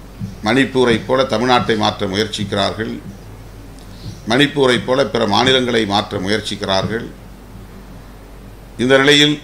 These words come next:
மணிப்பூரை காப்பாற்ற வேண்டும். மணிப்பூரில் நிகழ்கிற சாதி, மதத்தின் பெயரிலான இந்த வன்முறை வெறியாட்டங்களை கட்டுக்குள் கொண்டு வர வேண்டும். இதற்கு அகில இந்திய அளவில் அனைத்து தரப்பு ஜனநாயக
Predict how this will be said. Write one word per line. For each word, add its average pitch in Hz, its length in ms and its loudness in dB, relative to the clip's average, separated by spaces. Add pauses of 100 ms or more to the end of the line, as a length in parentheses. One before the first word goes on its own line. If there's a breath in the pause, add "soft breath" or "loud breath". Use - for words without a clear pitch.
மணிப்பூரை 117 520 0
காப்பாற்ற 104 480 -2
வேண்டும். 98 340 -2
மணிப்பூரில் 101 540 -2
நிகழ்கிற 95 480 -2
சாதி, 101 260 0 (220)
மதத்தின் 107 480 0
பெயரிலான 95 560 0 (460 loud breath)
இந்த 98 160 -4
வன்முறை 131 480 4
வெறியாட்டங்களை 110 680 2 (280)
கட்டுக்குள் 110 500 -2
கொண்டு 104 200 0
வர 98 140 0
வேண்டும். 95 380 -2 (640 loud breath)
இதற்கு 107 340 2 (140)
அகில 104 280 0 (120)
இந்திய 107 280 2
அளவில் 120 320 2
அனைத்து 117 340 -2 (100)
தரப்பு 107 320 -2
ஜனநாயக 104 500 2